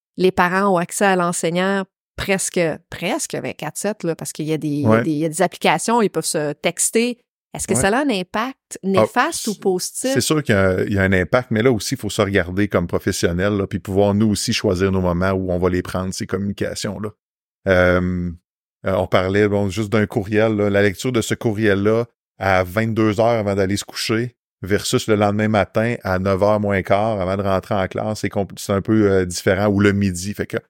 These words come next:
Speaker 2: on peut choisir le moment aussi où on va regarder nos courriels. C'est pas parce que l'instantanéité, là, tout est accessible sur le bout de nos doigts, sur notre téléphone, qu'il faut prendre ces messages-là, euh,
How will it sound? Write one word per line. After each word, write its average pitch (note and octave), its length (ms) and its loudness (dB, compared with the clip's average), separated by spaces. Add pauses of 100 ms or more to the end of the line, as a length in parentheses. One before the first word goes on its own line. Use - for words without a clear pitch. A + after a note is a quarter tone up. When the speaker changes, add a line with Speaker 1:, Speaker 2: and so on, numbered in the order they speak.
(140)
Speaker 2:
on A#2 80 2
peut F#3 120 0
choisir G#2 480 2
le F#2 100 2
moment F2 280 0
aussi F2+ 360 -2
où F#2+ 60 0
on E2+ 80 -4
va E2+ 100 0
regarder F2 380 -4
nos F2+ 120 -4
courriels. F#2 360 0
C'est - 80 -10
pas E3 100 0
parce - 220 -2
que A2+ 80 -2
l'instantanéité, G2 960 0
là, G#2 160 4
tout - 200 -2
est G2+ 120 2
accessible G2+ 480 -2
sur - 100 -6
le E2+ 60 -6
bout G2 120 -2
de G#2+ 60 2
nos G2 220 4
doigts, G#2+ 180 0
sur - 140 -4
notre F#2 160 -2
téléphone, G#2 500 -2 (380)
qu'il - 60 -16
faut A2+ 140 4
prendre A2 320 2
ces - 160 -2
messages-là, F#2+ 800 2 (420)
euh, - 800 -2